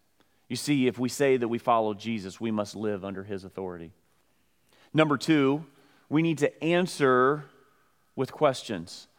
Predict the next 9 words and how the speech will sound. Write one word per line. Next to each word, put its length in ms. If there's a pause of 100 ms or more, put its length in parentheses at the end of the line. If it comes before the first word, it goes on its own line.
(140)
I, 100
I 240
love 280
how 160
Jesus 360
quickly 380
demonstrates 580
his 160
authority 800